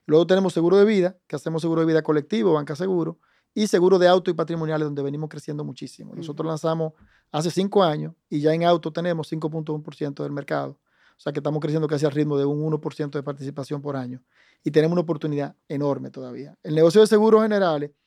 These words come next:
Speaker 1: es un negocio en el que nosotros, si tú sumas auto y patrimoniales, nosotros tenemos cerca del tres por ciento del mercado. O sea que tenemos una gran oportunidad todavía dentro de ese ramo.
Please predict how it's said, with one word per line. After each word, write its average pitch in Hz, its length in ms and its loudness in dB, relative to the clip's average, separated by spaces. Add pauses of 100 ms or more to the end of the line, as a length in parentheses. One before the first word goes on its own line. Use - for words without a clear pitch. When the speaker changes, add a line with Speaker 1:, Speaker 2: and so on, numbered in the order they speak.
(260)
Speaker 1:
es 160 80 -8
un 170 80 -4
negocio 175 380 0
en 156 40 -6
el 151 40 -8
que 165 100 -4
nosotros, 160 340 -4
si 143 60 -10
tú - 140 -10
sumas 180 240 0
auto 190 160 0
y 190 40 -6
patrimoniales, 170 520 -2
nosotros 151 320 -4
tenemos 160 380 -4 (300)
cerca 156 280 -2
del 147 120 2
tres 160 160 2
por 160 140 -6
ciento 156 240 -4
del 147 80 -2
mercado. 139 560 -8
O - 80 -20
sea 156 80 -8
que 143 100 -8
tenemos 143 420 -8 (520)
una 151 320 -6
gran 147 460 -2
oportunidad 143 580 -4
todavía 139 280 -8
dentro 139 240 -10
de 147 40 -8
ese 170 140 -6
ramo. 147 360 -4